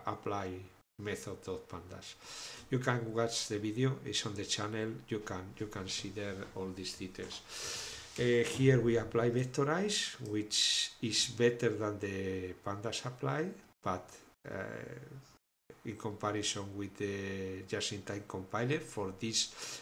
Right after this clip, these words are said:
specific function is, is worse.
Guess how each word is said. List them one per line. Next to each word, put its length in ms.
specific 560
function 520
is, 460
is 460
worse. 540